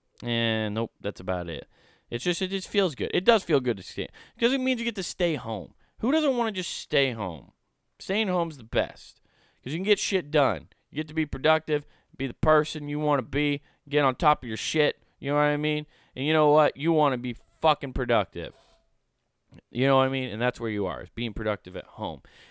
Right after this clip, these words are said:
And that's why the next le-, the last thing I got here, guys, is the eight tips that'll help,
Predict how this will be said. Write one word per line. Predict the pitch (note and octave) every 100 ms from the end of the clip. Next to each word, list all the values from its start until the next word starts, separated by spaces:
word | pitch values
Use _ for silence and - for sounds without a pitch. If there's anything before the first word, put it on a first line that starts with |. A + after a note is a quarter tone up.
| -
And | B2+
that's | E3
why | D3 B2+ A#2
the | A2
next | A#2+ B2 -
le-, | - A#2 A#2 -
the | -
last | G2+ A#2+ G#2+
thing | A#2
I | G#2+
got | G#2
here, | G2 G2
guys, | G2+ G2
is | F2 F#2+
the | F#2 -
eight | C3 C#3 -
tips | - F2 - - - _ _ _
that'll | F2 F#2+
help, | F#2+ F2+